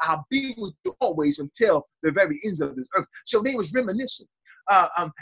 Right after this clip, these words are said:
they, listen to this. They wanted to bathe oh my God. They want to bathe in the history. They want to bathe in the presence. They want to, they want to walk with where the great God had performed the great things of God.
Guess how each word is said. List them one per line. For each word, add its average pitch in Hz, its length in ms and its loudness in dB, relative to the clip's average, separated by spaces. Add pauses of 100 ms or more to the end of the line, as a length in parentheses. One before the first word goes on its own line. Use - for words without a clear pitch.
(100)
they, 247 120 10 (360)
listen 277 280 -2
to 214 100 2
this. - 400 -4 (340)
They 311 160 4
wanted 262 300 2
to 170 200 2 (100)
bathe 254 380 4 (840)
oh 185 60 2
my 127 300 -2
God. - 240 -2 (240)
They 302 120 2
want 294 260 4
to 170 220 0
bathe 226 420 4 (140)
in 190 120 -4
the 170 80 -2
history. - 540 -4 (280)
They 311 120 4
want 277 260 4
to 170 240 -2
bathe 247 380 2 (120)
in 185 120 -4
the - 180 -2
presence. - 400 0 (280)
They 320 120 4
want 294 280 2
to, 160 100 -2 (240)
they 285 140 4
want 277 240 2
to 175 80 2
walk 202 400 4
with 165 240 0 (160)
where 185 300 4 (160)
the 175 100 -4
great 240 340 4
God 208 280 -2
had 165 260 -2
performed 170 500 -4
the 147 80 -6
great 160 220 4 (120)
things 160 240 -6
of 107 120 -6
God. - 180 2